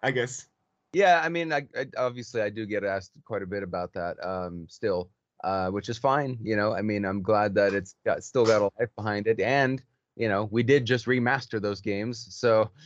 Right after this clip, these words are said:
Speaker 2: <laughs> you know,
Speaker 1: True,
Speaker 2: they have a new
Speaker 1: true.
Speaker 2: life all over again as well.
Speaker 1: True. Um, I've read a little story recently that actually you redid the, uh, soundtrack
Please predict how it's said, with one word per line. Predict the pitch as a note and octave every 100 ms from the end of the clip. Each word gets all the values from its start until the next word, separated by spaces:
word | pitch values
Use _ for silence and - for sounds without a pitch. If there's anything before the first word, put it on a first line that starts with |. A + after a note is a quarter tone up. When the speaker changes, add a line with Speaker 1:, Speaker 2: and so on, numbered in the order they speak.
| D#3+
Speaker 2:
<laughs> | C#3 -
you | D3 C3
know, | A#2+ - - D3+ E3 C#3
Speaker 1:
True, | - A#2+
Speaker 2:
they | B2 - -
have | B2+
a |
new | C3
Speaker 1:
true. | C3
Speaker 2:
life | B2+ - B2+
all | B2+
over | C3 A#2+ B2+
again | B2 B2+
as | B2
well. | B2+ C3+ F2+ G#2 A#2 _ _ _ _ _ _ _ _
Speaker 1:
True. | D3+ D#3+ D3 _ _ _ _ _ _ _ _ _ _ _ _ _ -
Um, | F3 E3+ D3+ D3 - _
I've | A#3 C#4+ -
read | C4+ -
a | F#4+
little | C#4 C#4
story | - - G#3 A#3+ C#4+ C#4
recently | C4+ D4+ - C#4+ B3+ C4 B3 - G3+ -
that | F#3+ G3 -
actually | G#3 B3 - C#4 C4+ B3 B3 G#3
you | D#3 G3+ G#3 G3 C#3+
redid | D3 D4 E4 A3+ F#3+ F#3 - - _ _ -
the, | D3 F#3+ F#3 F3+ F3+
uh, | D3+ D#3
soundtrack | D3 G3 C4 D4 A#3+ G3 E3+